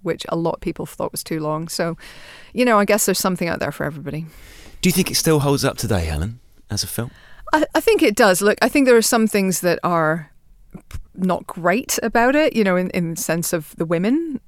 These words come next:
Speaker 1: obviously not great. And, and look, I'm not, um, demanding that the cast be fifty percent female, because that isn't the reality of a P O W camp in World War Two. But, you know, it would almost be better without crowbarring in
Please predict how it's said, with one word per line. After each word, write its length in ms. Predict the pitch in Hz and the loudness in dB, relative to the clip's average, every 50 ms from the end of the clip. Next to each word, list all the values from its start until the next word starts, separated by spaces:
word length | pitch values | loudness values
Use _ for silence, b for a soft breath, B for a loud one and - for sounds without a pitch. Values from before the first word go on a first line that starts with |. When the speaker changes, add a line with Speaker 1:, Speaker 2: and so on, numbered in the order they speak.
| - - | -20 -10
Speaker 1:
obviously 440 | - - 175 - 196 - - 180 180 | -6 -6 -4 -2 -4 -4 -2 -2 -2
not 180 | 175 170 - | -2 -2 -2
great. 280 | - - 175 170 185 - | 0 2 2 2 2 2
And, 180 | - 254 262 254 - | 2 2 2 2 2
and 180 | 262 262 262 | 2 4 4
look, 160 | 254 202 - 196 | 4 4 2 2
I'm 100 | 190 208 | 2 4
not, 160 | 226 214 - | 4 2 2
um, 140 | 202 190 - - 190 | 0 -4 -4 -8 -10
demanding 420 | 170 - 190 190 180 180 175 180 180 | -6 -4 -2 0 0 0 0 -2 -4
that 100 | 170 - | -4 -6
the 60 | 196 | -6
cast 300 | - - 170 165 - - | -4 -4 -4 -4 -4 -6
be 60 | 170 | -6
fifty 260 | - - 180 - - | -6 -6 -6 -6 -6
percent 480 | 170 - - - - 175 165 165 196 - - - | -10 -10 -8 -4 -4 -4 -4 -4 -10 -14 -16 -12
female, 360 | - - 302 285 240 226 208 190 | -4 0 2 4 4 4 4 4
because 320 | 202 - - 190 165 - | 2 0 0 -2 -2 0
that 200 | - 165 - - - | 0 -2 -2 -2 -4
isn't 220 | - 180 185 170 | -4 -4 -2 -2
the 80 | 160 160 | -2 0
reality 420 | 170 165 180 185 180 175 175 170 | 2 2 2 4 2 2 2 0
of 100 | 160 156 | 0 0
a 100 | 165 156 151 - - - 165 - - - - | -2 -6 -6 -10 -16 -18 -18 -18 -20 -12 -4
P 120 | - 170 | 0 0
O 80 | 165 - | 2 4
W 240 | - 226 226 247 | 2 2 4 2
camp 300 | 220 - 233 208 202 180 | 2 2 2 0 2 2
in 100 | 208 185 | 0 0
World 180 | 180 175 170 156 | 0 0 0 0
War 120 | 165 160 | 0 -2
Two. 260 | - - 254 220 175 170 B B B B B B B B - | 0 2 2 2 2 0 B B B B B B B B 0
But, 340 | - 214 196 180 - - - | 4 6 6 6 4 2 0
you 120 | 220 240 | 2 4
know, 120 | 220 202 - - | 4 4 4 4
it 80 | 226 | 2
would 140 | 208 214 226 | 4 6 6
almost 280 | 240 247 254 240 - - | 6 6 6 4 2 2
be 80 | 220 | 0
better 240 | - 185 180 180 180 | 2 2 2 2 2
without 680 | 160 190 180 - - 160 165 202 233 - - - - - _ - | 2 0 0 2 2 2 4 2 0 0 -2 -4 -4 -6 _ -4
crowbarring 600 | - - 208 220 208 220 214 214 214 214 208 208 | 0 4 4 4 6 6 6 6 6 6 4 4
in 440 | 208 208 214 214 220 214 208 196 | 4 4 4 4 4 2 0 -4